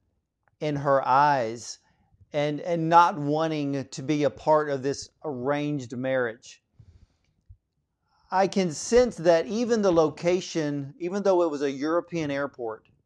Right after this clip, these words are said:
I can see the same fear and emotion in a young Iranian girl as if she's in Iran trying to escape to a better life. It's just that the location is different.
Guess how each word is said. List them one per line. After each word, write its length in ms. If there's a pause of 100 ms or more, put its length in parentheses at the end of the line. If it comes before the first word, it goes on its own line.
(800)
I 120
can 180
see 200
the 120
same 380
fear 800 (240)
and 100
emotion 840 (300)
in 160
a 40
young 360
Iranian 680
girl 440
as 160
if 180 (380)
she's 400
in 120
Iran 680
trying 380
to 180
escape 680 (520)
to 160
a 60
better 360
life. 480 (500)
It's 160
just 200
that 260
the 180
location 640
is 140
different. 600